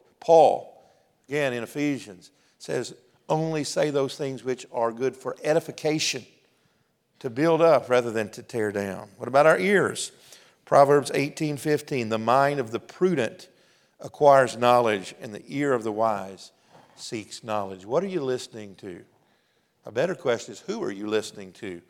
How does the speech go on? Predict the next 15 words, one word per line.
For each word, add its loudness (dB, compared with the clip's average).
in -16
twenty -10
twenty-three? -14
Are -8
you -12
listening -6
to -6
those -2
people -4
who -6
are -2
speaking -10
truth 2
or 0
lies? 8